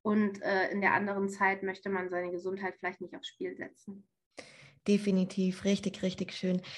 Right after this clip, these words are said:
Speaker 2: Franzi, ganz lieben Dank auch für all diesen wirklich hochwertigen Input, diese ganzen, ja, Bereiche, zu denen du dich heute geöffnet hast. Und ich glaub, da können wir alle, die dabei waren, viel wieder mitnehmen.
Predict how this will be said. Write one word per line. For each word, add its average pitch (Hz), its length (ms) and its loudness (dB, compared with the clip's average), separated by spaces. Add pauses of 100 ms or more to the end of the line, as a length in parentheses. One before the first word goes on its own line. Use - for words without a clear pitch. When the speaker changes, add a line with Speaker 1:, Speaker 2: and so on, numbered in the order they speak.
(280)
Speaker 2:
Franzi, 208 300 6
ganz 220 300 6
lieben 226 240 6
Dank 202 320 4
auch 190 160 6
für 196 400 2
all 233 300 6
diesen 214 480 6
wirklich 208 400 4
hochwertigen 208 640 4
Input, 202 600 2
diese 196 220 0
ganzen, 196 540 4 (460)
ja, 202 240 8
Bereiche, 208 800 6
zu 202 160 -2
denen 202 320 8
du 208 140 4
dich 202 420 4 (340)
heute 220 240 8
geöffnet 202 480 4
hast. 202 320 2
Und 190 160 4
ich 190 80 2
glaub, 190 240 4
da 190 80 4
können 185 460 4
wir 190 280 4 (300)
alle, 214 320 8
die 214 140 0
dabei 185 380 6
waren, 185 200 6
viel 208 280 2
wieder 208 220 4
mitnehmen. 196 720 2